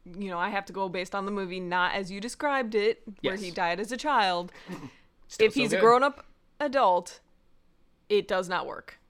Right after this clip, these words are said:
Speaker 1: It holds up the worst because it's just so cringeworthy that I literally wanted to turn the movie off. Ha-, not even, like, twenty minutes. As soon as they left the North Pole, I was like, "I'm done. I don't wanna watch this anymore."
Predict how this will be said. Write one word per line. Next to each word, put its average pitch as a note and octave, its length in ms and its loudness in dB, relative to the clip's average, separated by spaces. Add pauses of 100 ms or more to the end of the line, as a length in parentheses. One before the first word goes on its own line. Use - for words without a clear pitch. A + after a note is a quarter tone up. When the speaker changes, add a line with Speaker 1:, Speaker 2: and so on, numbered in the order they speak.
(360)
Speaker 1:
It F3+ 200 -6
holds F#3 240 -8
up G3 140 -8
the G3 80 -8
worst E3+ 280 -4
because E3+ 300 -12
it's - 180 -14
just D#3 340 -8
so G#3 520 -2 (220)
cringeworthy E3 1040 -6 (600)
that F3 280 0 (140)
I E3+ 300 0 (340)
literally E3+ 540 -6
wanted E3 380 -4
to D#3+ 220 -4
turn D#3 300 -10
the D#3+ 60 -6
movie D#3+ 260 -8
off. - 200 -6 (460)
Ha-, - 120 -14 (200)
not F3 260 0
even, E3 180 -6
like, D#3+ 160 -6 (460)
twenty E3+ 240 -8
minutes. D#3 320 -10
As G3 140 -6
soon G#3+ 140 -4
as F#3+ 100 -6
they G3+ 160 -4
left F3 260 -2
the F#3 80 -6
North E3+ 260 -6
Pole, E3 180 -4
I - 20 -2
was E3 100 -6
like, - 160 -14
"I'm - 100 -10
done. F#3+ 220 -12 (720)
I G3 100 -4
don't F3+ 80 -4
wanna D#3+ 160 -8
watch D#3+ 220 -8
this F3+ 140 -14
anymore." E3+ 400 -8